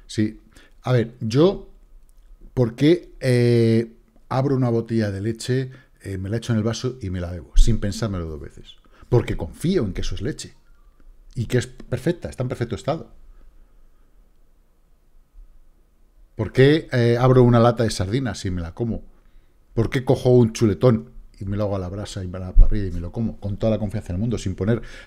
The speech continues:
pegas ni peros ni absolutamente nada. Porque confío en que lo que me estoy comiendo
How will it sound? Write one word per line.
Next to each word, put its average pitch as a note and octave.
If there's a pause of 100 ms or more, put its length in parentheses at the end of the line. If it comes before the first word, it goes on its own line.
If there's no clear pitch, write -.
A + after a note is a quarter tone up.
(120)
pegas A2
ni F2+
peros G2
ni F#2
absolutamente F#2
nada. A2 (240)
Porque C3
confío G#2
en D#2
que F#2+
lo F2
que -
me E2
estoy -
comiendo A2